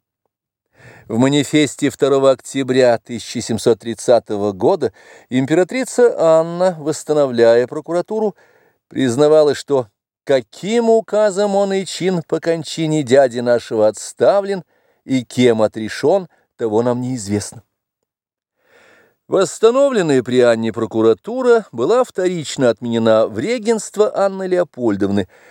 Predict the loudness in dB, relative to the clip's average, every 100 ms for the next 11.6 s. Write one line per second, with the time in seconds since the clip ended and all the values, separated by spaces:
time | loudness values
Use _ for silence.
0 | _ -4 0 2 2 2 2 0 0 0
1 | -2 -6 -4 -2 -2 0 -2 0 2 0
2 | 0 -4 -4 -2 -4 -4 -8 _ _ -2
3 | -2 -2 -6 -4 0 0 0 -2 0 0
4 | -2 _ -14 -8 -4 -4 -4 -2 0 0
5 | 0 0 -2 -10 -8 -2 -2 -4 -8 -8
6 | -8 _ _ -14 -4 0 2 2 0 -2
7 | -4 -6 -4 -2 -4 -6 -12 _ _ -2
8 | 0 0 -2 -6 -6 -6 -4 -4 -4 _
9 | _ _ _ -4 -4 -4 -6 -4 0 2
10 | 2 -2 -8 _ -6 -2 2 4 4 4
11 | 2 0 0 2 2